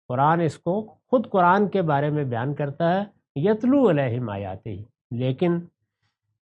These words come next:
پیغمبر دین کا سب سے پہلا اور سب سے بڑا عالم بھی ہوتا ہے۔ اس حیثیت سے وہ کیا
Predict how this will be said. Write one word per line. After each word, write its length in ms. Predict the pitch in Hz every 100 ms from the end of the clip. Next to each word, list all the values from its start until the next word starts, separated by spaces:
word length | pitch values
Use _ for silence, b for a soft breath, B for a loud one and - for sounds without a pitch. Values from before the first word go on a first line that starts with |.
| -
پیغمبر 580 | 110 113 139 147 180 185 - _ _ _ _ -
دین 420 | 110 147 233 226
کا 180 | 220 180
سب 340 | - - 226
سے 200 | - 190 139 -
پہلا 300 | 120 110 185
اور 160 | 254 180
سب 240 | - 170 160
سے 180 | -
بڑا 300 | 143 120 165 190 247
عالم 420 | 160 175 220 269
بھی 140 | 196 131
ہوتا 320 | 101 92 98
ہے۔ 120 | 87 - _ _ _ _ _ -
اس 240 | 190 -
حیثیت 540 | 139 101 160 214 247
سے 120 | - 254
وہ 140 | 247
کیا 200 | 233 226